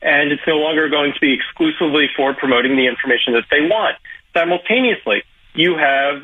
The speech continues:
just the other day, Karine Jean-Pierre, White House spokesman, coming out and saying they're keeping an eye on what Elon is up to. So this level of coercion didn't just stop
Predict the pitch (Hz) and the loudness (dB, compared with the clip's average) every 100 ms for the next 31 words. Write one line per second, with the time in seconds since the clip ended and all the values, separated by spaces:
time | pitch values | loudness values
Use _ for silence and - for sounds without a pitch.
0 | 175 160 143 170 156 165 214 196 - - | -6 -4 0 0 2 2 2 0 -4 -12
1 | - - 165 170 185 175 156 214 196 113 | -8 -2 0 0 0 0 -2 0 0 -2
2 | 117 131 151 165 - - - 185 190 - | 0 0 0 -2 -6 -12 -4 -2 -2 -2
3 | 127 104 - - - - 170 165 165 180 | 0 -2 -4 -14 -10 0 2 2 2 2
4 | 156 110 - 143 127 170 156 147 139 - | 0 -4 -2 -2 0 0 2 0 0 0
5 | 185 180 156 131 139 117 107 127 151 160 | 0 0 0 2 0 0 0 -2 0 0
6 | 147 151 143 120 - 139 139 _ - 117 | 0 0 0 -2 -2 -2 -2 _ -4 -4
7 | 98 _ - - _ - 175 151 220 254 | -4 _ -18 -18 _ -2 0 2 0 0
8 | 165 151 180 175 127 - - 127 135 208 | 0 0 0 0 -2 -4 -4 0 2 2
9 | - 113 110 - _ - 220 285 185 160 | 0 0 -2 -6 _ -2 0 2 2 0
10 | - - - _ _ _ _ - 160 190 | -2 -12 -20 _ _ _ _ -2 0 0
11 | - | -4